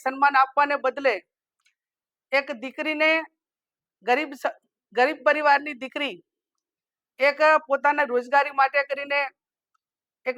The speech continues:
નાના મોટા ધંધા રોજગાર સાથે, ટાઈપિંગના કામ સાથે સંકળાયેલી હોય અને એને આ રીતે હેરાન કરીને એનું સરઘસ કાઢવામાં આવે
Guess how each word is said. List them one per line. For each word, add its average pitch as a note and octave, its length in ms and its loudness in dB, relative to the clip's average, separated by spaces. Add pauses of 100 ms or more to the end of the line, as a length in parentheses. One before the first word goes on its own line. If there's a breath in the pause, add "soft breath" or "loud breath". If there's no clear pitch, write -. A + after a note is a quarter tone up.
નાના C#4 280 2
મોટા C#4 260 2
ધંધા A#3 340 0
રોજગાર C#4 380 -2
સાથે, C4 300 2 (120)
ટાઈપિંગના C4+ 800 0 (420)
કામ B3+ 260 2
સાથે C4+ 200 2 (100)
સંકળાયેલી C4 500 0
હોય A3 180 0 (800)
અને D4+ 200 0 (800)
એને C#4 200 -2 (100)
આ C4 200 4
રીતે C#4+ 280 -4 (480)
હેરાન B3+ 280 0
કરીને C#4 320 -4 (960)
એનું B3+ 200 -4
સરઘસ B3+ 380 0
કાઢવામાં A#3+ 480 2
આવે F#3 140 -2